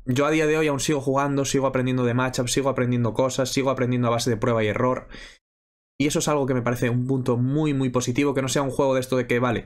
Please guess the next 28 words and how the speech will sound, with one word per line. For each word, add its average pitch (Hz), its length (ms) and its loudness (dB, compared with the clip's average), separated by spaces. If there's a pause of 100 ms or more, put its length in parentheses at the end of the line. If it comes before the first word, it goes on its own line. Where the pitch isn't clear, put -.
(140)
juegas 147 300 0
tres 135 160 -2
partidas 127 480 0
y 127 80 0
ya 123 100 2
eres 117 140 0
bueno 113 240 0
en 107 100 0
él. 156 300 -4 (100)
No, 117 140 -2
no, 120 100 0
no, 110 220 -2
te - 80 -2
requiera 110 520 -2
cientos 151 500 0
de 123 80 -2
partidas 120 400 -2
ser 117 160 -2
muy 127 280 0
bueno. 123 400 -2
Te - 60 -6
estoy 131 140 0
hablando 123 180 0
de 101 60 -2
ser 123 180 -2
muy 127 400 0
bueno, 101 280 0
no 117 240 -2